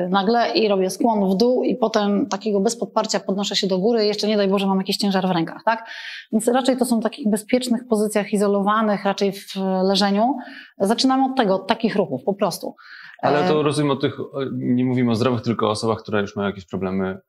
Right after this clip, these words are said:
Speaker 2: bólowe
Speaker 1: Ja
Speaker 2: z
Speaker 1: myślę, że
Speaker 2: kręgosłupem.
Speaker 1: zdrowych to też dotyczy, bo my często, gęsto
Speaker 2: Zdrowych zasiedziałych, tak? No bo jak
Speaker 1: tak,
Speaker 2: ktoś
Speaker 1: bo
Speaker 2: jest wytrenowany, no to dla niego
Speaker 1: No
Speaker 2: to
Speaker 1: właśnie,
Speaker 2: żaden-
Speaker 1: ten wytrenowany to dla mnie też czasami jest taka sytuacja, że mają ograniczoną mobilność, czyli oni się potrafią ruszać w swoim takim ruchu, który wykonują bardzo często,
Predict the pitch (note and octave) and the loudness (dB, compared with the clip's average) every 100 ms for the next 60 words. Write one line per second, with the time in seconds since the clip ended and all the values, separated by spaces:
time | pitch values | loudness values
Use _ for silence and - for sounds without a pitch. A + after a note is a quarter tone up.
0 | _ - F2+ F3+ A3 A#3+ C4+ A#3+ A#3+ A#3 | _ -6 -2 0 2 2 2 2 2 2
1 | A#3 A#3+ A#3+ C#4+ A#3 A3 F3+ G3+ F#3+ G3 | 2 0 0 2 2 0 -2 0 2 0
2 | G3+ A#3 A#3 A#3 G#3+ G#3 - C#3 - - | 0 0 0 0 0 2 2 2 2 2
3 | B2+ A2 F2 - B2+ - - D3 - G#3+ | 2 2 2 2 0 2 2 4 4 4
4 | A#3 C#3 D3+ D#3+ D#3+ D3 D#3 D3+ D3 C#3+ | 2 2 2 2 2 2 2 0 -2 -2
5 | C#3+ C#3+ G3+ A#3+ D#4 F4+ C4 C4+ A#3+ A3 | 0 0 2 4 2 2 2 2 2 2
6 | A#3 A#3+ A3+ B3 C#4 C4+ A#3 B3+ B3+ B3+ | 2 2 2 2 2 2 2 2 2 0
7 | B3 A#3 - A3+ A3 G#3+ G#3 - G#3+ - | 0 -2 0 0 0 0 -4 -6 -2 0
8 | A3+ G#3+ G#3+ G#3 A3 A#3 G#3+ G#3 G#3 G#3 | 0 0 2 0 0 0 0 2 0 0
9 | G#3 G3+ A#3 G#3+ A3 G#3+ G3+ B3 A#3+ A3+ | 0 0 0 2 2 0 0 0 2 2
10 | A3 A3 F#3 F3 - G3 G3+ G3+ G3+ G3+ | 2 2 0 -2 -2 -2 -2 -4 -4 -4
11 | G#3+ G#3+ A3+ A3+ - - - - A#3 A3 | -2 0 0 -2 -4 -8 -4 0 0 0
12 | G#3 G3+ G#3 G3+ A3 A3+ G3 G3+ - G3+ | -2 -2 0 2 2 2 -2 -2 -2 0
13 | G3+ F#3+ G3+ G#3 G#3 G3+ G3+ G3+ G3 G#3 | 0 0 0 0 2 2 0 2 2 2
14 | G3 G3 F#3+ - B3 | 0 0 -4 -2 0